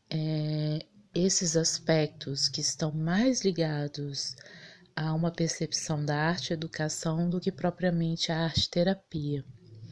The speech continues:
no sentido de que elas compreendem de que haverá uma produção dentro de alguma linguagem das artes,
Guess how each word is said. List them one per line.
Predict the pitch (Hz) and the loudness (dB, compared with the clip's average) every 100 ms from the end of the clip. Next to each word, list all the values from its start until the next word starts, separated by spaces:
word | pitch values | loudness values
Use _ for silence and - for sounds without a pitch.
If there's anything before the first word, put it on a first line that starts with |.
| - - - - - | -16 -16 -16 -16 -6
no | 185 | -2
sentido | 190 - 185 - 208 214 202 | 0 2 0 0 0 0 0
de | 202 | -2
que | - 196 | -2 -2
elas | 196 196 | 0 -2
compreendem | - 190 - 156 156 175 202 202 151 143 135 147 | -2 -4 -4 -4 0 2 2 2 0 -4 -8 -8
de | 180 185 | -4 -4
que | - 185 | -2 -2
haverá | 170 185 180 175 | 2 4 6 4
uma | 202 185 170 | 4 2 0
produção | - 165 147 160 - 143 143 143 135 - - | -2 -2 -2 -4 -4 -4 -4 -4 -8 -14 -2
dentro | 170 175 170 - | 4 4 4 -4
de | 135 147 | -2 0
alguma | 139 143 147 | 0 0 0
linguagem | 147 147 135 131 127 135 | 0 0 0 -2 -4 -6
das | 131 131 131 | -6 -6 -4
artes, | 139 135 147 - - - | -4 -4 -8 -12 -16 -16